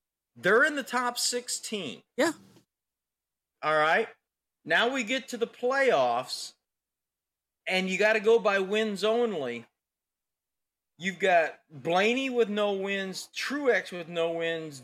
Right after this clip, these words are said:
Speaker 1: Jones with no wins. What if, like you said, what if Bubba gets a win and kicks those three out? But in the regular season points, they're in the top sixteen.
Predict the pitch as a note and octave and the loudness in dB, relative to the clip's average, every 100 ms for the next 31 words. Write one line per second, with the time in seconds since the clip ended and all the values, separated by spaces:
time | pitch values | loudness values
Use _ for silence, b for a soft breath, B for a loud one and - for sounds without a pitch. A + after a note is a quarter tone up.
0 | - - A3 B3 A#3 D#3 D3 B2+ C#3+ C3 | -8 2 4 4 0 -4 -8 -6 -6 -6
1 | A2+ F2 - - - _ _ _ _ _ | -6 -10 -16 -20 -20 _ _ _ _ _
2 | _ _ _ _ _ _ _ _ _ _ | _ _ _ _ _ _ _ _ _ _
3 | _ _ _ _ _ _ F#3 D3 E3+ B3+ | _ _ _ _ _ _ -12 -6 2 2
4 | D#4 C4 G3+ - F#3+ G3 G3 D4+ E4+ - | 4 4 2 -2 0 0 0 -4 -4 0
5 | D3+ G2+ G2+ E3 C#4 A#3+ D#3+ A#3 B3 A3 | 0 -2 -4 0 2 0 2 4 4 0
6 | E3 D3+ D3+ C3 B2 F2+ - _ - F3 | -2 -6 -8 -8 -8 -10 -16 _ -4 -4
7 | D#3 G3 - - E3+ C#3+ - D#3+ D#3 D3 | -2 -4 -2 -4 -4 -6 -10 -6 0 2
8 | B2+ A2 D3+ F#3 F3+ F#3 A#3+ A#3 G#3+ F#3+ | 2 0 0 0 0 0 0 0 -4 -4
9 | A#3 A3 F#3 E3 - B3+ G3 - E3+ F3 | -8 -8 -10 -8 -4 -4 -4 -6 -6 -4
10 | E3 D#3 D#3+ D#3+ - E3+ D#3 - A3+ A3 | -6 -4 -4 -4 -6 -8 -10 -10 -8 -8
11 | A2 | -10